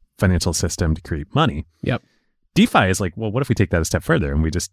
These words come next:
Speaker 1: go outside the traditional financial system for every financial
Speaker 2: Right.
Speaker 1: product?"
Speaker 2: It's like, it's something like fifteen percent, ten percent, I can't remember exactly what it is, but a meaningful percent of the U S G D P is the finance and financial services industry.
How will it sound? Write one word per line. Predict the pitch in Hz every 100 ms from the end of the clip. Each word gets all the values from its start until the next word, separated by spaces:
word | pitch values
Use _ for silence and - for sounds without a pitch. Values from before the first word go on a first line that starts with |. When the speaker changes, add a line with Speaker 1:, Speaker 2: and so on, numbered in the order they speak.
| _
Speaker 1:
go | 90
outside | 76 80 85
the | 73
traditional | - 95 - 80 71 - _ _ -
financial | 92 76 82
system | - 95 95 80
for | 101 98
every | 127 117 139 95 85
financial | - 98 76 170
Speaker 2:
Right. | 151
Speaker 1:
product?" | 110 156
Speaker 2:
It's | -
like, | 143 - _ _ _ _ _
it's | - 190 -
something | 233 156 135
like | 131 - _ _ -
fifteen | - 165 151 - 147 139 139 139
percent, | - 131 - 135 127 123 - - -
ten | 143
percent, | 143 139 135
I |
can't | 139 139
remember | 117
exactly | 117 127 123 123
what | 117
it |
is, | 110
but | 139
a | 127
meaningful | 160 165 151
percent | - 127 139 -
of | 135
the | 123
U | 123 127
S | 120
G | -
D | 123 110
P | - 117 -
is | 131 120 117
the | 123 117 110 107 -
finance | - 139 123 117 113 120
and | 110
financial | - 117 113 110
services | - - 110 113 117 107
industry. | 127 120 127 - 165